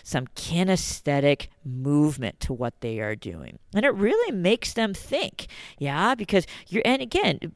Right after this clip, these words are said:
it's giving them the opportunity to be creative, but also to, uh, have investment and take responsibility for their own learning as well, yeah? But they get to have that specific input.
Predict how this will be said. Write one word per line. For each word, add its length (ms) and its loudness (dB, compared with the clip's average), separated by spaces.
it's 200 2
giving 500 2
them 300 2
the 120 4
opportunity 840 2
to 180 -2
be 120 -4
creative, 880 2
but 180 2
also 460 4
to, 380 0
uh, 200 4
have 280 0
investment 720 2
and 100 -4
take 260 0
responsibility 1160 -2
for 180 -4
their 180 -4
own 260 -4
learning 460 -10
as 260 -8
well, 300 -10
yeah? 280 -12
But 140 -8
they 240 4
get 200 2
to 60 -4
have 320 0
that 340 4
specific 640 -4
input. 420 -4